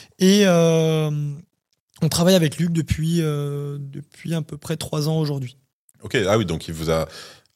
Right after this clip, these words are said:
Speaker 2: avant même le, le projet, euh, Tada,
Speaker 1: Ah
Speaker 2: euh,
Speaker 1: bah,
Speaker 2: il était
Speaker 1: c'est
Speaker 2: dans
Speaker 1: une
Speaker 2: le
Speaker 1: des premières personnes avec qui on l'a pitché. On bossait déjà, déjà avec, du coup, dans Vivoca. Et, euh, et on lui a dit, Luc,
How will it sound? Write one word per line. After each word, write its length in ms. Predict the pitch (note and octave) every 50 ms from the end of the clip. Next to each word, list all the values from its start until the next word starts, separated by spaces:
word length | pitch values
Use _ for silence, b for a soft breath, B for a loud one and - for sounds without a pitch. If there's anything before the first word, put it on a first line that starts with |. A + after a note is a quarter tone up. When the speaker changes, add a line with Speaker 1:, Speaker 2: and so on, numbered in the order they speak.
| _
Speaker 2:
avant 280 | _ G#2 F#2+ F2+ A#2 C3
même 260 | B2+ B2+ A#2+ G#2+ G2 F#2
le, 300 | F2 E2 E2 E2 D#2 D#2+
le 120 | E2+ E2
projet, 380 | - - F#2 F2 E2 F#2 F#2 F2+
euh, 120 | D#2+ D#2
Tada, 360 | - - D#2 D2 F2+ G#2+ A2+ G#2+
Speaker 1:
Ah 80 | -
Speaker 2:
euh, 20 | E3
Speaker 1:
bah, 20 | D3+
Speaker 2:
il 20 | -
était 100 | - -
Speaker 1:
c'est 120 | - F3
Speaker 2:
dans 60 | D#3+
Speaker 1:
une 60 | D#3
Speaker 2:
le 20 | D#3
Speaker 1:
des 80 | D#3
premières 300 | D3 - F3+ F3+ F#3+ F#3
personnes 260 | F#3+ F#3+ E3 - G3 F#3
avec 160 | F3 D#3+ D#3
qui 100 | - E3+
on 60 | E3
l'a 100 | D#3 D3
pitché. 360 | - C#3+ C3 - - F#3 G3+
On 80 | G#3 F3+
bossait 300 | D3 C#3+ C#3+ - - D3+
déjà, 200 | C#3+ D3 C#3+ D3
déjà 280 | D3 D3 D3 D3+ D#3+
avec, 180 | D#3+ D#3+ E3 E3
du 80 | D3+ -
coup, 100 | - D#3+
dans 140 | D3+ D3+
Vivoca. 420 | C#3+ C#3+ C#3+ C#3 C#3+ C#3 F#3 G3 - - B B B B B B B B B B B B _ -
Et, 180 | G3 F#3+ F#3
euh, 500 | F3+ F3 E3+ E3+ E3 D#3+ D#3+ D#3+ D#3+ D#3 D#3 - - _ -
et 80 | F3+
on 80 | F#3 F3
lui 80 | E3
a 40 | D#3+
dit, 120 | D3+ D3+ E3
Luc, 320 | F3+ G3+ G3 F#3+ - -